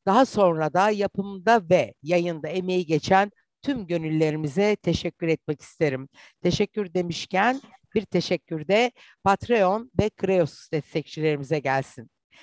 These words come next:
Bildiğiniz gibi bir geleneğimiz var. Bazı Patreon ve Kreos paketlerimizi seçerek bize düzenli olarak başta bulunan destekçilerimize yayın sonlarında teşekkür ediyoruz.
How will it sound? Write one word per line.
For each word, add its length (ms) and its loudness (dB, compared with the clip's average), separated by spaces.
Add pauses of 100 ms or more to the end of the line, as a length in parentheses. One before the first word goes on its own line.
(200)
Bildiğiniz 600 -2
gibi 400 -2
bir 120 -2
geleneğimiz 840 -2
var. 220 -4 (360)
Bazı 340 4
Patreon 1800 -6
ve 60 -4
Kreos 480 -2
paketlerimizi 540 -6
seçerek 800 -4
bize 360 2
düzenli 460 2 (100)
olarak 480 2 (160)
başta 600 2
bulunan 440 -6
destekçilerimize 1200 0 (400)
yayın 340 2
sonlarında 1040 0
teşekkür 500 -6
ediyoruz. 720 -4